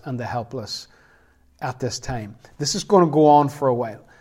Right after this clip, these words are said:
Even if restrictions ease and things come and go, this thing's gonna be with us for a long time. We need to adapt. So, what do you see? What do you feel?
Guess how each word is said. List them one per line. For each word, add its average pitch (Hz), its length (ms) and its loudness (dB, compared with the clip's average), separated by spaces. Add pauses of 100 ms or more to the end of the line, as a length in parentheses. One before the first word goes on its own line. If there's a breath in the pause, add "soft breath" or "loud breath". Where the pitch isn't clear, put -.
(220 soft breath)
Even 170 240 2
if 180 160 -2
restrictions 165 640 -2
ease 151 320 4
and 131 100 -6
things 151 280 -2
come 151 260 -2
and 143 140 0
go, 139 320 2
this 143 260 -2
thing's 175 320 0
gonna 151 240 0
be 151 100 0
with 131 300 -2
us 127 220 -4 (240 loud breath)
for 135 180 0
a 127 80 2
long 127 540 -2
time. 113 420 -10 (180 loud breath)
We 120 280 -8
need 135 640 -2 (200)
to 127 420 -4 (340 loud breath)
adapt. - 680 -10 (760 soft breath)
So, 165 340 4
what 127 220 0
do 185 60 4
you 185 460 2 (280)
see? 147 680 0 (300 loud breath)
What 151 200 2
do 180 60 4
you 185 100 2
feel? 127 580 -2